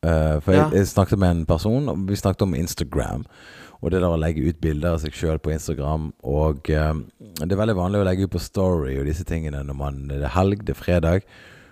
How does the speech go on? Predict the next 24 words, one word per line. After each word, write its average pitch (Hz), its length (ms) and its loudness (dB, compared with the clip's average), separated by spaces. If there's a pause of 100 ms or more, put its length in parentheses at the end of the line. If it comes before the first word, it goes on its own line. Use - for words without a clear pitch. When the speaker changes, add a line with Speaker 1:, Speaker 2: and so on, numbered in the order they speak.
(120)
Speaker 1:
og 90 100 -2
så - 100 0
legger 95 220 4
du 78 160 4
ofte - 240 0
folk 104 300 0
ut 85 180 0
sånn 90 160 0
her, 78 240 0
ute 92 260 0
på 78 120 -4
byen, 82 400 2
og 80 80 -4
så 95 120 -2
legger 85 260 0
de 82 80 0
til 92 260 2
location, 95 880 0 (720)
og 85 140 -4
hvem 92 220 0
de 82 200 2
er 90 160 2
med. 85 340 -2 (680)
Og 113 380 0